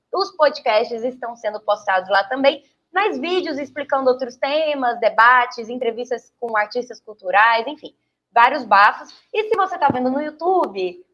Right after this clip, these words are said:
bicha, vai lá dar uma olhada no nosso podcast, no seu agregador de podcast favorito, Rádio Metamorfose, encontra a gente lá e é isso. É, bom, vamos finalizar aqui, né? Queria agradecer a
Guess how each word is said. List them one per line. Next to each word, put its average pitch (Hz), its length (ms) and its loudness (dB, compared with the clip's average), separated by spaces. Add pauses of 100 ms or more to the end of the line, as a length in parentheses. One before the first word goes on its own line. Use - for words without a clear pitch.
(120)
bicha, 294 360 -6
vai 277 160 2
lá 285 160 4
dar 285 120 2
uma 294 120 -4
olhada 269 320 2
no 285 100 -4
nosso 262 320 0
podcast, 262 680 -2
no 277 100 -8
seu 277 140 -4
agregador 262 520 -2 (380)
de 226 220 -12
podcast 285 440 -4
favorito, 269 580 -2 (120)
Rádio 262 280 4
Metamorfose, 262 720 -2
encontra 262 360 -4
a - 20 -2
gente 262 240 -8
lá 240 200 0
e 269 80 -2
é 480 120 -2
isso. 160 380 -12 (540)
É, 233 380 6
bom, 214 540 0
vamos 208 260 -2
finalizar 180 500 -4
aqui, 294 420 -4
né? 262 180 -2
Queria 233 160 -6
agradecer 190 440 -4
a 185 100 -4